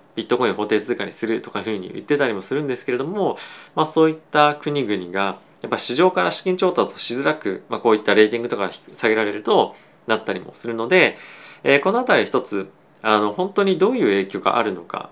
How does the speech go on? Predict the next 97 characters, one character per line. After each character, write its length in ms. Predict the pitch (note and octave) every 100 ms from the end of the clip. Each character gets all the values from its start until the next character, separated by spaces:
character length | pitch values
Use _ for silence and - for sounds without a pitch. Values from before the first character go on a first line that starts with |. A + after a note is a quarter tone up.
| _
っ 20 |
て 80 | E3+
い 60 | E3
う 20 |
の 240 | F3+ B3+
を、 160 | C3 - - - -
え 140 | - G2+
ー、 20 |
ち 80 | A#2
ゃ 60 |
ん 60 | G#2+
と 200 | A#2 A#2+
フ 120 | - C#3
ォ 20 |
ロ 80 | G2
ー 40 |
し 60 | -
て 100 | G#2+
い 20 |
く 80 | A#2
っ 20 |
て 140 | A2+ G3
い 20 |
う 20 |
の 60 | D#3
は 60 |
非 60 | G2+
常 120 | G2+
に 80 | F#2+
重 180 | F#2+ G2
要 180 | G2
か 120 | F#2+ C#3
な 160 | D#3
と、 220 | C#3 - - _ _ -
え 180 | G2 F#2+
ー、 60 |
思 160 | F#2+ F#2+
っ 20 |
て 200 | - -
い 40 |
ま 120 | - -
す。 180 | - - _ -
ま 100 | F3
あ、 60 |
今 220 | - B3+
回 180 | B3+ G3
た 100 | -
ま 140 | D#3 D#3+
た 100 | E3
ま 320 | F3 C#3+ - - - - -
エ 100 | -
ル 60 | A#2+
サ 120 | C3
ル 80 | C3
バ 120 | C3+
ド 120 | B2
ル 120 | F#2 -
の、 120 | C3+
ま 100 | B2+
あ、 40 | G2+
ブ 120 | C3+
ケ 120 | C3+
レ 80 | G2
さ 160 | - F#2+
ん 100 | G#2
は、 320 | E3+ A#2 - _ _ _ _ -
ま 80 | F3
あ、 40 |
そ 140 | - D#3
ん 40 |
な 80 | D3+
に 100 | D3+
悪 220 | D3 E3
く 100 | -
な 100 | G#2 G#2
い 40 |
と 120 | F#2+
こ 100 | G2
ろ 100 | G2
で 160 | F#2+ -
ビ 100 | G#2
ッ 40 |
ト 100 | -
コ 100 | G#2+
イ 40 | F2
ン 20 |
買 160 | - G2
っ 20 |
て 240 | - -
は 140 | G2+ F2+
い 80 | G2+
る 100 | G#2
ん 60 |
で 40 | -
す 100 | -
よ 100 | D3+
ね。 160 | A#3+